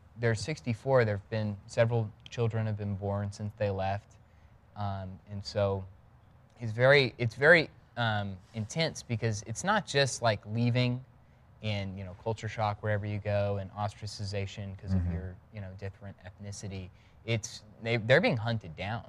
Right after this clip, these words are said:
Speaker 1: I mean, there are, there are Chinese operatives that are in Thailand that are actively seeking them out. They've been, uh, harassed, uh, not even really harassed, their, their, their family members in China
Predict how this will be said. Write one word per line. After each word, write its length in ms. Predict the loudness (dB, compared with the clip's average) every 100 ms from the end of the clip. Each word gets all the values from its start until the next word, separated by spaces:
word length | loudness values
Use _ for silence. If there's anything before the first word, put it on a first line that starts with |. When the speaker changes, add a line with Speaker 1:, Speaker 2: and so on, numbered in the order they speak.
| -18 -20 -16
Speaker 1:
I 40 |
mean, 220 | -12 -4
there 180 | 2 4
are, 220 | 4 2 -4 -10
there 180 | -2 2
are 200 | 2 2 -4
Chinese 440 | -4 -2 0 -2 -4
operatives 640 | -6 -2 0 0 0 -4
that 120 | -10
are 100 | -14 -10
in 240 | -4 -2
Thailand 640 | -4 -4 -4 -4 -6 -6 -6
that 100 | -6
are 100 | -8 -6
actively 520 | -4 -4 -6 -8 -12
seeking 400 | -12 -12 -12 -14
them 140 | -12
out. 220 | -10 -10 -12 -16 -20 -20 -8
They've 300 | 0 2 2 -2
been, 360 | -4 -2 -6 -10 -10
uh, 280 | -8 -8 -10 -16 -20 -20 -20 -2
harassed, 680 | 4 6 6 0 -6 -16 -16 -4
uh, 260 | -2 -2 -4 -2
not 200 | 2 4
even 180 | 2 0
really 220 | 0 0
harassed, 420 | 2 2 2 0
their, 160 | 0 0 2
their, 240 | 0 0 -4 -10
their 100 | -8
family 360 | -4 -2 0 2
members 400 | 0 -2 -4 -8
in 120 | -10
China 420 | -12 -6 -4 -4